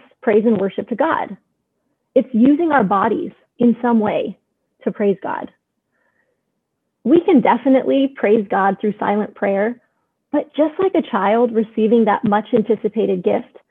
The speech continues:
sometimes our feelings toward God, whether love, gratitude, reverence, or praise, require a greater expression than silent prayer. And sometimes our physical expressions of worship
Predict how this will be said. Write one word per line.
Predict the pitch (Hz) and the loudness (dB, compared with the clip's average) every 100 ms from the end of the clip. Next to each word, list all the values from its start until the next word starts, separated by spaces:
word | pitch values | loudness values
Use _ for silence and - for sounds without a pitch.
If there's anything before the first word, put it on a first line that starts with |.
| _ _ _ _ _ - | _ _ _ _ _ -4
sometimes | 330 339 370 370 330 | -4 -4 -4 -4 -2
our | - 240 - | 0 0 2
feelings | 247 285 294 254 - | 2 4 2 0 -2
toward | 220 180 | -4 -4
God, | 196 247 254 196 _ - | -2 -2 -4 -10 _ -4
whether | 240 - | -2 -2
love, | 190 233 311 311 277 - _ _ _ _ | -2 0 2 2 0 -6 _ _ _ _
gratitude, | - 214 254 269 269 269 269 254 - _ - | -2 0 4 2 2 2 2 0 -6 _ -8
reverence, | 202 190 202 285 339 - _ _ - | -4 -2 0 -2 -2 -8 _ _ -4
or | 220 | -4
praise, | - 190 202 254 320 _ _ _ _ _ _ _ | -4 -2 0 0 -4 _ _ _ _ _ _ _
require | 285 - 294 349 339 | -6 -6 -4 0 0
a | 247 | 0
greater | 196 240 294 320 | 2 2 4 2
expression | 277 - - 214 262 233 185 - - _ _ - | 0 -6 -4 -4 -2 -4 -4 -8 -14 _ _ -2
than | 226 226 220 | 2 2 0
silent | 208 208 202 - | -2 -4 -4 -6
prayer. | 214 - - 190 _ _ _ _ _ _ _ _ _ _ _ _ - | -6 -6 -8 -14 _ _ _ _ _ _ _ _ _ _ _ _ 0
And | 277 262 - - | 2 2 0 -4
sometimes | 349 381 453 330 | -2 0 2 4
our | 254 254 | 2 2
physical | 254 269 240 | 2 4 4
expressions | 220 - - 208 240 214 | 2 0 -4 -2 0 0
of | 185 | 0
worship | 202 220 240 208 - | -2 0 -2 -2 -8